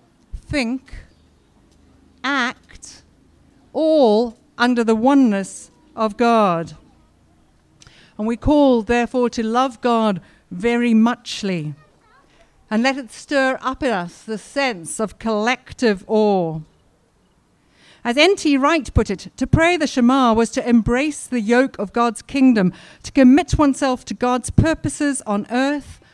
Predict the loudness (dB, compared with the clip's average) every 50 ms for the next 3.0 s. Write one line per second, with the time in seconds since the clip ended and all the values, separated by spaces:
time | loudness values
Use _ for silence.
0 | _ _ -6 -6 -4 -4 -4 -4 -6 -6 -6 -6 -6 -4 -2 0 0 0 0 0
1 | -2 -6 _ _ _ _ -8 -6 -6 -6 -6 -6 -4 -2 0 0 -2 -2 -4 -6
2 | -4 -4 -4 -4 -4 -6 -10 -10 -6 -6 -6 -6 -6 -10 -14 -18 -18 -18 -20 -20